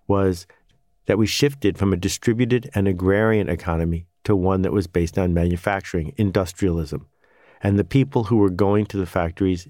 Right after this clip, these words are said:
needed something to wear. And they needed something to wear that was going to be made in a factory, 'cause we needed a lot of them.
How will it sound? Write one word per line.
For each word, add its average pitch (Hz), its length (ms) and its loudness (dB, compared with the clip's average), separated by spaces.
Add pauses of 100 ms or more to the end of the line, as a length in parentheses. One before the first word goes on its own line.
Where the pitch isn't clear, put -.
needed 107 460 0
something 90 640 -4
to 95 100 -4
wear. 80 500 -2 (480)
And 117 140 2
they 131 100 4
needed 165 280 2
something 131 240 2
to 113 120 0
wear 107 200 4
that 101 140 0
was 101 140 0
going 110 220 2
to 95 80 -8
be 104 120 2
made 101 420 2
in 139 160 4
a 110 80 4
factory, 98 440 0
'cause 95 200 -2
we 104 100 2
needed 107 320 0 (100)
a 101 40 -2
lot 85 260 0
of - 140 -14
them. 76 180 -6